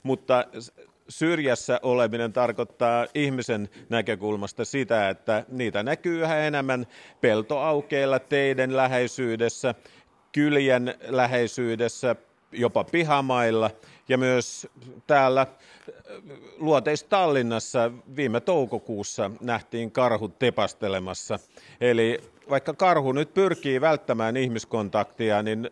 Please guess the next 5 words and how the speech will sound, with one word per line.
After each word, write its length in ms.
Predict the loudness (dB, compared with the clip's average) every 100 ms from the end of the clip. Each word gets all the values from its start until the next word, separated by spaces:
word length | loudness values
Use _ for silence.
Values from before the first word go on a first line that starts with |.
| 0
väistämättä 760 | 2 2 -2 0 -2 0 -2 -2 _ -20 -20 _ -6
niiden 320 | -2 -2 -2 -2
määrän 440 | 0 2 2 0
lisääntyessä 680 | -2 -2 -2 0 -2 -2 -4
myös, 300 | -4 -6